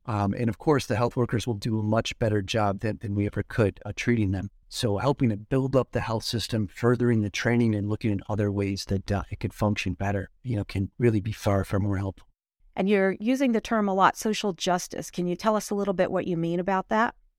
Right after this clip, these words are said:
Speaker 1: I was a political science major in college, and then I went on and got my master's in global public health. In, in, in both fields, we really, um, conceptualize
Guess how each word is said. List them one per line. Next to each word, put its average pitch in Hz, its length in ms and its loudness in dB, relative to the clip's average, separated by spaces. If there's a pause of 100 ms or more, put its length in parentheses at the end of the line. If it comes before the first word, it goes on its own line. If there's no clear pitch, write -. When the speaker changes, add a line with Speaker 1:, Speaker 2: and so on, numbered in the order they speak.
(200)
Speaker 1:
I 156 60 4
was 156 180 4
a 143 80 4
political 135 340 2
science 131 400 2
major 131 460 2
in 113 280 -4
college, 135 440 -2 (260)
and 123 140 0
then 120 80 4
I 120 80 4
went 120 180 4
on 120 160 6
and 110 160 4
got 120 160 2
my 120 80 0
master's 117 460 2
in 117 60 0
global 120 260 -2
public 113 260 -4
health. 151 280 2
In, 139 120 -2
in, 160 260 0
in 139 120 2
both 180 260 -2
fields, 202 320 2
we 143 80 -2
really, 151 480 2
um, 110 220 -2
conceptualize 117 960 0